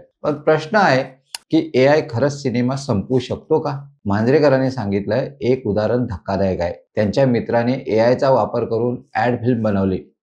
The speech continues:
आणि त्याचा खर्च किती आला, तर त्याचा खर्च फक्त दोन हजार रुपये. तर मराठी सिनेमाचं बजेट असतं किमान दोन कोटी. मग प्रेक्षक थिएटरमध्ये काय येतील, असा सवाल महेश मांजरेकर यांनी उपस्थित केलाय.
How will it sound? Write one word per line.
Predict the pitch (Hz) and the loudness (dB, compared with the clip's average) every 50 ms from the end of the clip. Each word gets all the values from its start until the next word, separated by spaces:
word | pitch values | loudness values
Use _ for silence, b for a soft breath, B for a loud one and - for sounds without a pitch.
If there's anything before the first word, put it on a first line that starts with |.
| _ _ - | _ _ -8
आणि | 98 98 92 - | -6 -4 -2 0
त्याचा | 107 107 104 139 139 139 | 0 0 0 -2 -2 -2
खर्च | 135 113 - - | -2 -2 -2 -2
किती | 131 - 131 117 143 | -2 -2 -2 0 0
आला, | 143 131 131 127 104 82 - - - _ _ _ _ _ - | 0 2 0 0 -2 -2 -6 -10 -16 _ _ _ _ _ -8
तर | 120 | -8
त्याचा | 123 - 123 120 - - 160 160 - | -4 -2 0 0 0 0 -2 -2 -2
खर्च | 147 131 - - | -2 -4 -2 -2
फक्त | 147 151 151 147 127 - - _ _ - | -4 -4 -2 -4 -6 -6 -10 _ _ 2
दोन | 196 175 170 156 | 4 4 6 6
हजार | 147 135 123 120 113 | 6 4 4 4 4
रुपये. | 107 104 90 92 95 - - _ _ _ | 2 0 0 -4 -6 -8 -10 _ _ _
तर | - 156 | 0 2
मराठी | 156 143 131 127 127 156 170 160 196 | 2 4 4 4 4 4 4 2 2
सिनेमाचं | 196 - 165 160 160 156 147 135 156 131 | 0 -2 -4 -4 -4 -2 -2 0 0 2
बजेट | 127 123 123 135 131 | 2 2 2 2 0
असतं | 143 139 - - 143 | -2 -4 -4 -6 -8
किमान | 147 - - 117 104 120 127 131 110 | -8 -6 -6 -6 -4 -4 -4 -2 0
दोन | 90 113 113 110 101 | 2 2 2 2 2
कोटी. | - 104 90 - 90 87 90 - _ - | 0 -2 -2 -2 -4 -6 -8 -8 _ -4
मग | 139 156 | -2 -2
प्रेक्षक | 160 151 - - 123 123 123 123 - - 170 170 165 - - - | -2 -4 -4 -2 0 0 0 0 -2 -2 -2 -2 -2 -4 -6 -4
थिएटरमध्ये | 131 127 123 135 131 123 123 123 117 139 135 | -4 -2 -2 -2 -4 -4 -4 -6 -6 -8 -10
काय | 139 - - 160 156 156 143 | -10 -10 -10 -8 -4 -4 -4
येतील, | 139 139 131 127 - | -2 0 -2 -2 -2
असा | - 101 - 123 117 | -4 -8 -8 -8 -8
सवाल | - - 117 113 110 104 107 123 | -6 -4 -4 -2 -2 -4 -4 -6
महेश | 117 107 90 98 110 110 110 - | -6 -6 -4 -4 -4 -6 -6 -8
मांजरेकर | 113 104 98 95 92 95 - 113 | -8 -6 -4 -4 -6 -4 -4 -4
यांनी | 110 95 90 98 | -2 -2 -2 -4
उपस्थित | 90 98 - 92 90 - - 95 | -6 -6 -8 -10 -10 -8 -8 -10
केलाय. | - - - 92 85 85 85 85 | -10 -8 -8 -6 -4 -4 -6 -8